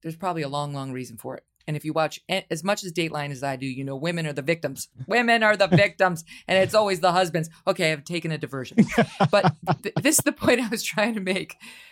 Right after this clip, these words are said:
Speaker 1: that this bill being proposed by Biden, touted last night, would also, I'm now quoting from National Review, um, "funnel federal dollars to progressive organizations like the N double A C P,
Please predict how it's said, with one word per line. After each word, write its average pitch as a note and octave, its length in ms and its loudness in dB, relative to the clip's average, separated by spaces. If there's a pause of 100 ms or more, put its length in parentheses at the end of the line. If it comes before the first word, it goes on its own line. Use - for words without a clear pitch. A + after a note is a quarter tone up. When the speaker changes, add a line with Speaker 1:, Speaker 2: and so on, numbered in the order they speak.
(140)
Speaker 1:
that F#3+ 300 0
this E3+ 180 -2
bill F#3+ 520 2 (760)
being E3 180 -2
proposed D#3+ 300 -2
by D#3+ 80 0
Biden, D3 320 -6
touted D3 260 -6
last D3 240 -10
night, C#3 140 -6
would D3 200 -2
also, D3+ 640 -2
I'm D3 180 -6
now D3 140 -4
quoting D3 420 -4
from C3 180 -10
National C3 320 -10
Review, A#2+ 400 -10
um, B2+ 300 -8 (420)
"funnel G#3 380 -2
federal F#3+ 260 -2
dollars E3 340 0
to E3 120 -12
progressive D#3 420 -4
organizations C#3+ 640 -6
like C#3 300 -6 (340)
the D#3 140 0
N D3 80 -2
double C#3 220 -6
A C#3 80 -6
C C3+ 160 -8
P, B2+ 300 -6